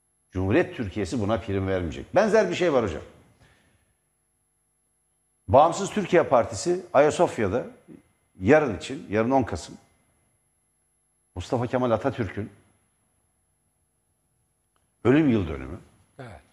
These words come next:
Speaker 2: Evet.
Speaker 1: Cumhuriyet'in kurucusu, Türk devriminin önderi, büyük lider, büyük asker, büyük devlet adamı, kurucu bir lider. Onun ölüm yıl dönümü. Bağımsız Türkiye Partisi de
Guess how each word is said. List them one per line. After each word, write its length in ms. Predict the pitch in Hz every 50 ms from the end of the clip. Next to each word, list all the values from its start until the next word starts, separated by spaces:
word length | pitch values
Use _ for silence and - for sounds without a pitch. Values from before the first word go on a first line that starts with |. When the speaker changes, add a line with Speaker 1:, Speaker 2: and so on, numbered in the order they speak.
| _ _ _ -
Speaker 2:
Evet. 100 | 185 175
Speaker 1:
Cumhuriyet'in 420 | 113 127 131 127 127 123 - 131 113
kurucusu, 480 | - 113 107 104 104 98 - - 104
Türk 260 | - - 127 107 -
devriminin 460 | - 107 107 101 107 104 107 104 104 101
önderi, 460 | 95 95 92 90 95 85 82 82 80 - - _ _ _ _ _ _ _ _ _ _ _ _ _ _ _ _ _ _ _ _ _ _ _ _ _ _ _ _ _ _ _ _ _ _ _ _ _ _ _ _ _ _ _ _ _ _ _ _ _ -
büyük 240 | 107 127 151 127 -
lider, 500 | 120 98 78 80 73 64 - - - - _ _ _ _ _ -
büyük 220 | 76 95 113 - -
asker, 500 | 92 82 - - - 62 65 - - _ _ _ _ _ _ _ _ -
büyük 220 | 95 113 120 - -
devlet 320 | 92 90 92 110 101 98
adamı, 260 | 87 73 65 57 58 69 - _ _ _ _ _ _ _ _ _ _ _ _ _ _ _ _ _ _ _ _ _
kurucu 440 | - - - 110 107 98 98 170 143
bir 140 | 120 98 76
lider. 460 | 67 64 - - 55 - - - - _ _ _ _ _ _ _ -
Onun 280 | 98 117 143 165 175 160
ölüm 320 | - 127 120 120 113 101
yıl 180 | 87 80 69 -
dönümü. 280 | 64 58 52 50 50 - _ _ _ _ _ _ _ _ _ _ _ _ _ _ _ _ _ -
Bağımsız 340 | 113 139 160 165 175 185 165
Türkiye 320 | - 196 165 - 170 165
Partisi 460 | - - 139 127 - - 143 131 127 127
de 160 | 110 123